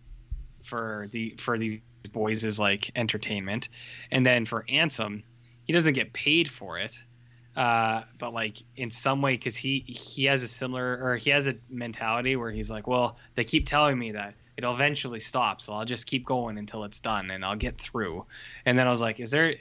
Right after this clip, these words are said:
I was like, "Is, are they trying to, like, make some kind of, like, comparison between the two of them and, like, jobs and roles that people serve compared to, like, people who are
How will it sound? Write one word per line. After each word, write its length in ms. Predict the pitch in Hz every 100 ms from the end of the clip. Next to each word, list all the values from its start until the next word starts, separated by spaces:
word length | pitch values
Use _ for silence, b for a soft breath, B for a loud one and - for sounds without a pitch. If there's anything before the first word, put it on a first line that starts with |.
| -
I 40 |
was 100 | 123
like, 140 | 120
"Is, 180 | 110 120 113
are 140 | 123
they 120 | 127
trying 300 | 139 - 139
to, 80 | 190
like, 240 | 196 139 104
make 240 | 113 135
some 200 | - 123
kind 260 | - 123 123
of, 60 | 117
like, 160 | 104
comparison 680 | - 95 - 107 120 - 127
between 460 | 101 - 101 113
the 80 | 123
two 340 | 104 - 110 139
of 120 | 175
them 280 | 220 262 - B B B B B
and, 220 | 120 110
like, 380 | 101 101 - - _ _ - b b b b b
jobs 680 | - 98 98 123 156 165 156
and 240 | 127 107 104
roles 480 | 110 120 143 156 143
that 180 | 113
people 300 | - 127 135
serve 840 | 123 - 117 135 160 165 151 135 -
compared 460 | 123 110 117 123
to, 100 | -
like, 280 | 110 98 104
people 400 | - 117 120 120
who 160 | 117 113
are 320 | 101 101 104